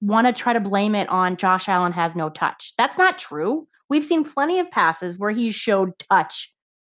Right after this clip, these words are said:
when he throws to his receivers or to his running backs or to his tight ends. So that's not true at all.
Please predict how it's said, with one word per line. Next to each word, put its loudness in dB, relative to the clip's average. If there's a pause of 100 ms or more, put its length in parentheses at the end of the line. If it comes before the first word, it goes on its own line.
(220)
when 4
he 4
throws 0
to -8
his -8
receivers -4
or -4
to -6
his -4
running -2
backs -4
or 0
to -4
his -4
tight -4
ends. -6 (520)
So -10
that's 0
not 2
true 0
at 0
all. 2